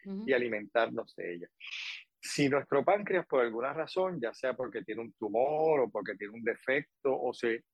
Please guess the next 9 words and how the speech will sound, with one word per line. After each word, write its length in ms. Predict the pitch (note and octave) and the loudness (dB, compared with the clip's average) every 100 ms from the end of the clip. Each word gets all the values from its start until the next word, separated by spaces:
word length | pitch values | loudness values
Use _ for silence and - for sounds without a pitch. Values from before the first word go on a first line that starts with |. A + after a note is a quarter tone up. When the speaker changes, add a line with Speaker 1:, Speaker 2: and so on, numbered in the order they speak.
| _ | _
Speaker 2:
se 180 | - C3 | -4 -2
inflamó 580 | B2+ - A#2+ G#2 A#2 C3+ | -2 0 2 2 0 2
en 80 | |
algún 280 | C#3 B2+ C3+ | 0 0 -2
momento, 440 | B2+ B2 D#3+ D#3+ A#2 | -2 -2 -4 -4 -4
le 80 | |
dio 80 | A2 | -2
una 120 | A#2+ B2+ | -2 0
pancreatitis 1080 | B2 B2 A#2 A2+ G#2+ G#2 C3+ D#3 A#2+ - | 0 -2 -6 -2 0 -2 -2 -4 -6 -18